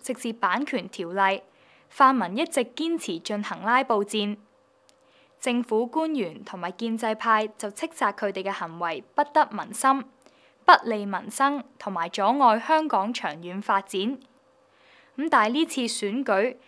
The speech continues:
被視為反對派嘅公民黨同埋本民前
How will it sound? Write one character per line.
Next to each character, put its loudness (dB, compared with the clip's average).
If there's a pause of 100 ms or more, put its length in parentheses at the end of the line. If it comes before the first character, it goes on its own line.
(200)
被 2
視 0
為 2
反 -2
對 4
派 2
嘅 -2
公 0
民 -2
黨 0
同 -10
埋 -10
本 -4
民 0
前 -8